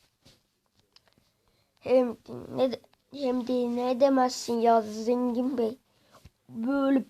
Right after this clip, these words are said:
bir kırdı var ya, ben çok korktum valla.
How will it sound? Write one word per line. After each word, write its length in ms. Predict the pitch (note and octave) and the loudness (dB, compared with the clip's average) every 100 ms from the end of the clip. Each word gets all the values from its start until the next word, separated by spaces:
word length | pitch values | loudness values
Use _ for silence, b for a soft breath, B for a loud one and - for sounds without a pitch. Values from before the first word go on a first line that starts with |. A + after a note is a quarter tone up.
| - | -10
bir 100 | D4 | -8
kırdı 480 | - D4+ B3+ B3 | -4 -2 0 -2
var 220 | A#3 C4 C4 | 2 2 2
ya, 120 | C4 | 0
ben 440 | G#3+ A3+ C4+ C4+ C4+ | -2 2 6 6 4
çok 340 | C#4 C#4 - | -2 -6 -6
korktum 420 | - - - G#3 G#3 | -10 -10 -14 -16 -8
valla. 500 | A3+ G#3+ G#3+ G#3 | -4 -4 -4 -8